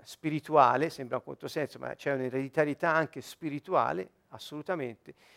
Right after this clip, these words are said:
eh, intergenerazionale. E noi pregando, eh, e riconoscendola e pregando possiamo interrompere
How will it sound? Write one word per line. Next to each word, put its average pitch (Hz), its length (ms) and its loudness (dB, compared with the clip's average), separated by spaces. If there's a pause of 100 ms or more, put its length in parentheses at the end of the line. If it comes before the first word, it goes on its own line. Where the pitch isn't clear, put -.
(140)
eh, 117 420 -2
intergenerazionale. 123 1120 -2 (280)
E - 240 0
noi 196 240 4
pregando, 196 920 0 (840)
eh, 165 360 0
e 160 40 -2
riconoscendola 139 1040 4
e - 80 -14
pregando 175 640 4
possiamo 156 500 0 (180)
interrompere 135 800 -2